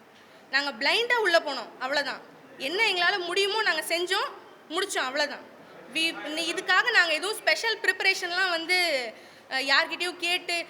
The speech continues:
இது, இது பண்ணா நாம வந்து ஃபுல் மார்க்ஸ் வாங்கிடலாம், அது பண்ணிடலாம், இது பண்ணலாம்லாம் நாங்க எதுவும் செய்யல.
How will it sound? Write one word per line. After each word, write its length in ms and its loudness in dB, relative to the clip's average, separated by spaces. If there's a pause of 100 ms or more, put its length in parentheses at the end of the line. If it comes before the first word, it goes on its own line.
(120)
இது, 220 -10
இது 200 -8
பண்ணா 360 -2
நாம 240 0
வந்து 500 0
ஃபுல் 200 0
மார்க்ஸ் 280 -4
வாங்கிடலாம், 500 -2
அது 180 -8
பண்ணிடலாம், 300 -2
இது 180 -6
பண்ணலாம்லாம் 380 -4
நாங்க 120 -4
எதுவும் 220 -10
செய்யல. 280 -6